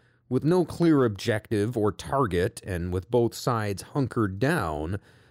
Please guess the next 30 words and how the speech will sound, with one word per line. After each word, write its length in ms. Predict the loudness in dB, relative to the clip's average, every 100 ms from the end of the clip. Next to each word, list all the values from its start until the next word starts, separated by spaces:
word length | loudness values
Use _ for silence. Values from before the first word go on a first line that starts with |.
| _
the 160 | -2 0
armies 420 | 2 4 2 2
might 240 | 0 0
as 160 | 0 0
well 320 | 2 2 2
be 200 | -2 -4
setting 360 | -2 -2 0 0
off 180 | -2 -4
fireworks 1040 | -4 -2 0 0 -2 -2 -4 -6 -10 -6
for 240 | 0 2
all 160 | 2 0
the 300 | -2 -4 -6 -6
damage 580 | -4 -2 0 -2 -4 -2
they're 160 | 0 2
doing 420 | 2 0 -2 -4
to 320 | -4 -4 -4 -4
the 180 | -2
other 220 | -2 -2 -6
side. 460 | -4 -4 -6 -10 -16 _ _ _ _ _ _ _ _ _ _ _ _ _ _ _ _ _ _ _ _ -8
On 140 | -4 -2
day 160 | -2
four 320 | 0 4 4
of 120 | 4 2
the 80 | 4
battle, 420 | 4 4 2 0
Tilly 540 | -2 0 2 2 2
simply 480 | 0 -2 0 0 2
maneuvers 800 | 2 2 2 2 2 2 2 2
his 240 | 2 2 0
army 500 | -4 -4 -4 -4